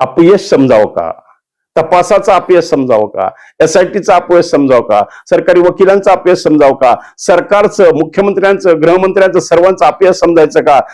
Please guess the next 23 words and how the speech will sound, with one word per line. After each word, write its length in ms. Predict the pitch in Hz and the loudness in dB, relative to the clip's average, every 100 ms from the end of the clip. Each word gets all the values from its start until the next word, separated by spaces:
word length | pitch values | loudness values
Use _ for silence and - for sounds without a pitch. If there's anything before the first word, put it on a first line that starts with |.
| - 135 | -10 -2
जर 120 | 175 | 0
वाल्मिक 560 | 117 123 165 233 285 | 0 0 2 2 2
कराड 200 | 277 277 | 2 2
सुटला? 460 | 247 220 - 165 98 - _ _ _ _ _ _ _ _ _ _ - | 2 0 0 -4 -4 -8 _ _ _ _ _ _ _ _ _ _ -8
आता 360 | 104 143 151 165 - _ _ _ _ _ _ _ _ | -2 2 2 0 -8 _ _ _ _ _ _ _ _
खरं 280 | - 131 156 | -4 0 0
म्हणजे 340 | 156 151 170 | 2 2 4
हे 240 | 160 135 165 | 4 2 0
द्विधा 440 | 110 107 120 160 | -2 -4 -2 -2
कैंचित 520 | 160 - 131 131 151 | -4 0 0 0 -2
सापडलेले 640 | 151 - 139 - 147 151 147 107 _ _ _ _ _ _ _ | -10 -4 -2 0 0 0 0 -4 _ _ _ _ _ _ _
उज्ज्वल 280 | - 117 135 | -6 -2 2
निकम 300 | 127 127 123 | 2 2 0
साहेब, 280 | 120 104 107 | 0 0 0
की 140 | - | 0
आता 140 | 117 - | -4 -4
काय 340 | - - 135 | -6 -4 -2
करायचं? 280 | 165 160 120 | 0 0 0
इकडं 320 | 120 143 156 | -2 0 2
तर 100 | 175 175 - _ _ _ _ _ _ _ _ _ _ _ _ - - - - - _ - | 2 -2 -8 _ _ _ _ _ _ _ _ _ _ _ _ -20 -20 -20 -20 -20 _ -4
वाल्मिक 460 | 110 123 139 147 147 | 0 2 2 0 0
कराड 280 | 147 147 - - _ - - - - - - _ _ _ - | 2 0 -4 -14 _ -18 -14 -14 -16 -20 -20 _ _ _ -6
जर 100 | 95 | -6